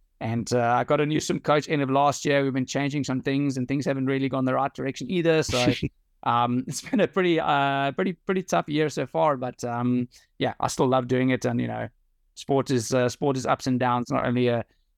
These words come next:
Speaker 1: a linear thing, really.
Speaker 2: Yeah, hundred percent. And, like, the, the biggest thing as well is obviously you're actually back fucking doing it. Like, you're not just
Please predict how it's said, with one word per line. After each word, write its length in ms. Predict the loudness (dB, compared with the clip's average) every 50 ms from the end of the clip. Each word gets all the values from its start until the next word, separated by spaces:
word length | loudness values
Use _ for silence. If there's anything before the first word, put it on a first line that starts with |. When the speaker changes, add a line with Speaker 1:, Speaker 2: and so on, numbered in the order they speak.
| _ -2
Speaker 1:
a 20 |
linear 480 | 0 0 0 2 2 2 2 2 0 0
thing, 260 | 0 -2 -2 -2 -4
really. 280 | -6 -6 -6 -6 -8 -8 _ _ _ _ _ _ _ _ _ _ _ _ _ -8
Speaker 2:
Yeah, 220 | -6 -4 -4 -4 -6
hundred 220 | -6 -6 -6 -6
percent. 380 | -6 -8 -8 -6 -6 -6 -6 -8 _ _ -4
And, 380 | 0 0 2 2 2 0 0 0
like, 200 | 0 0 0 -2 _ _ _ _ _ _ _ _ _ _ _ _ -4
the, 120 | -4 -4 -2
the 140 | -2 -2 -2
biggest 400 | 0 2 2 2 2 0 0 0
thing 280 | 0 0 2 2 0 -2
as 240 | -2 -4 -4 -2 0
well 280 | 0 2 2 2 0
is 300 | -2 -4 -6 -12 -18 -20 _ _ _
obviously 880 | -4 -2 -2 0 -2 -2 -2 -2 -2 0 0 2 0 0 -2 -6 -8 -12 _ _ _ _ _
you're 200 | -2 0 2 2
actually 300 | 2 0 0 0 0 0
back 280 | 0 0 -2 -4 -4 -4
fucking 320 | -4 -4 -4 -2 -2 -2 -2
doing 260 | 0 0 0 2 0
it. 120 | 0 -2 -2 -2
Like, 280 | 0 0 0 0 -2 -6 _ _
you're 180 | -4 0 2 2
not 180 | 2 2 2 -2 _ _
just 400 | -4 -2 -2 -2 -4 -10 -16 -20